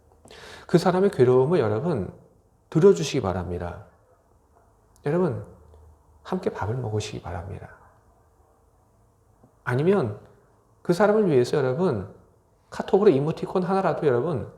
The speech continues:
보내주시기 바랍니다. 위로하는 것은 여러분,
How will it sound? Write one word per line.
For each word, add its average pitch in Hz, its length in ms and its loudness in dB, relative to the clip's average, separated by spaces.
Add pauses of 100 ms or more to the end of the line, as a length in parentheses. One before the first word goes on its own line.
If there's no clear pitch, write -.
(420)
보내주시기 156 460 -8
바랍니다. 107 560 -8 (1700)
위로하는 165 440 4
것은 202 220 4
여러분, 147 720 0